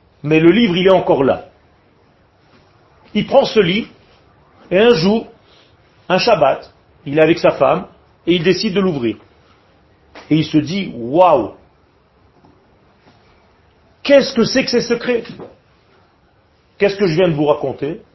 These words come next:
Un type qui a reçu un cadeau à treize ans et qui ne l'a ouvert qu'à trente-cinq ans. C'est tout. Donc pendant toute cette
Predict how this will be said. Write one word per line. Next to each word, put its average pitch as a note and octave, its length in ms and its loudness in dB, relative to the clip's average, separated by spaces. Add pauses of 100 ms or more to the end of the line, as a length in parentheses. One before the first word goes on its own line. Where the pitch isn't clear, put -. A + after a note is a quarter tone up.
(360)
Un G3 160 2
type - 420 -4
qui D#3+ 100 -2
a D3+ 80 4
reçu D#3 520 -4
un C#3+ 140 0
cadeau C3+ 600 0 (360)
à A#2 100 -4
treize A#2 440 -2
ans A3+ 200 -2 (400)
et D3+ 120 -4
qui D#3 140 -8
ne C#3+ 100 -6
l'a D#3 140 4
ouvert C3+ 460 -2
qu'à C#3 120 -2
trente-cinq A#2 720 -12
ans. F#2+ 60 -20 (960)
C'est - 160 -10
tout. - 120 -18 (1700)
Donc D3+ 200 -2
pendant F#3+ 380 0
toute E4+ 300 4
cette - 640 0